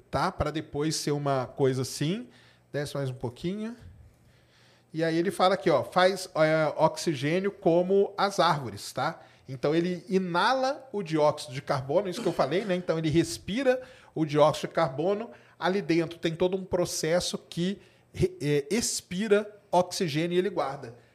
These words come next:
E aí veio o gráfico, põe lá pra gente de novo o gráfico, só pra mostrar pro pessoal.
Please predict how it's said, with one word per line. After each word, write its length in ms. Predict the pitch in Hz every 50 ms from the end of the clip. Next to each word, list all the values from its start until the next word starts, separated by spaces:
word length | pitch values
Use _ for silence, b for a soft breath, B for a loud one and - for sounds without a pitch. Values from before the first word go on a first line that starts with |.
| b b
E 120 | 139 147 170
aí 240 | 170 151 170 190 180
veio 200 | 196 185 190 196
o 20 |
gráfico, 460 | 180 180 170 196 254 - - - - -
põe 120 | - 165 160
lá 120 | 156 147
pra 120 | 147 139 131
gente 160 | 139 139 135
de 60 | 135
novo 220 | 131 139 139 131 135
o 20 |
gráfico, 340 | 123 123 131 131 - - -
só 100 | - 160
pra 80 | 156 139
mostrar 220 | 139 135 - 135
pro 80 | - -
pessoal. 640 | - 127 - - - 143 151 180 220 - - - _